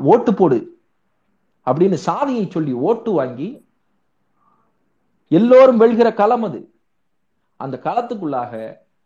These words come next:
சாதி வார்த்து நீ ஓட்டு போட்டா, உன் ஓட்டு எனக்கு தீட்டுன்னு இந்தியாவிலேயே ஒரே தலைவர் தான் சொன்னார். ஒரே கட்சி தான் சொன்னது, அது நாம் தமிழர் கட்சி.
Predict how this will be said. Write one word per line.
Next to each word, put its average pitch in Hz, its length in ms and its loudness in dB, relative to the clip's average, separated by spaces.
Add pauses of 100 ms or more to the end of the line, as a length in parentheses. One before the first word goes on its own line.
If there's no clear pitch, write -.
(120)
சாதி 240 500 -2
வார்த்து 226 400 0
நீ 226 160 0
ஓட்டு 175 280 0
போட்டா, 120 300 -8 (240)
உன் 123 240 -8
ஓட்டு 220 360 0
எனக்கு 143 320 -6
தீட்டுன்னு 175 580 -2
இந்தியாவிலேயே 185 720 4
ஒரே 139 300 2
தலைவர் 135 320 -2
தான் 143 120 -8
சொன்னார். 95 260 -12 (1600)
ஒரே 185 240 6 (100)
கட்சி 196 320 -2
தான் 269 180 0
சொன்னது, 226 340 -8 (840)
அது 220 100 4
நாம் 247 240 2
தமிழர் 254 260 4
கட்சி. - 260 -4